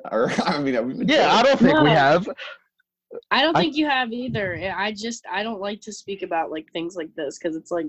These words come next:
Speaker 3: mm, I don't know.
Speaker 1: Respect.
Speaker 2: It's like
Speaker 1: This
Speaker 2: what?
Speaker 1: is, this is our game, Ty. This is our game, though. You know what
Speaker 3: Like,
Speaker 1: I'm saying?
Speaker 3: I, like,
Speaker 2: Our game.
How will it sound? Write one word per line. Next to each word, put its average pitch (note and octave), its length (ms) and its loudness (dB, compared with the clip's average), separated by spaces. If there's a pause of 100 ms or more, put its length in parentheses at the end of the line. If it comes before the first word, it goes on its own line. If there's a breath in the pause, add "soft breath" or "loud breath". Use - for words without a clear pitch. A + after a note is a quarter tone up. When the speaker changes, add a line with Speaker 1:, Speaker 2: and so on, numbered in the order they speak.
(180)
Speaker 3:
mm, E3+ 460 -4
I D#3+ 80 -4
don't C#3 160 -8
know. F2 260 -8 (200)
Speaker 1:
Respect. B2 160 -6
Speaker 2:
It's - 80 -6
like A2 180 0
Speaker 1:
This G#2+ 80 0
Speaker 2:
what? F#2+ 120 0
Speaker 1:
is, - 100 -6
this D3 140 -4
is D#3+ 100 -2
our D3+ 120 2
game, A2+ 400 -2
Ty. A2+ 200 -2
This C#3 100 -2
is C#3+ 80 -6
our A#2 120 0
game, A2+ 500 0
though. D#2 200 -4
You E2+ 100 -4
know G#2+ 80 -2
what A3 80 2
Speaker 3:
Like, C4 180 2
Speaker 1:
I'm C4+ 60 4 (140)
saying? C4 140 -4
Speaker 3:
I, - 40 -10
like, C4+ 120 0
Speaker 2:
Our C3 120 2
game. G#2+ 680 0